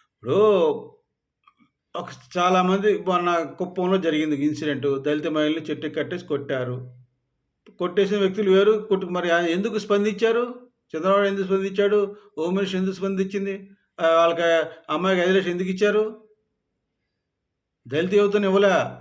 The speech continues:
అది జరిగింది అన్యాయం. అది ఎవరైనా తప్పకుండా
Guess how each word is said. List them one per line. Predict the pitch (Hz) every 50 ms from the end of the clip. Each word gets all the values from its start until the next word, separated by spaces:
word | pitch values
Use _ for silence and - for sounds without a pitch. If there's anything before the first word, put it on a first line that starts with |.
| -
అది | 147 139 120
జరిగింది | 117 123 147 170 180 208 214 196 165
అన్యాయం. | 160 180 190 208 208 202 196 190
అది | 180 139 123 113 117 131 - - - _ _ _ _ _ -
ఎవరైనా | 127 135 147 165 185 190 196 196 202 214 233 269 320 320 - - - _ _ _ _ _ _ _ _ _ _ _ _ _ _ _ _ _ _ _ _ _ -
తప్పకుండా | 160 165 160 - 196 180 196 202 196 208 226 254 269 311 302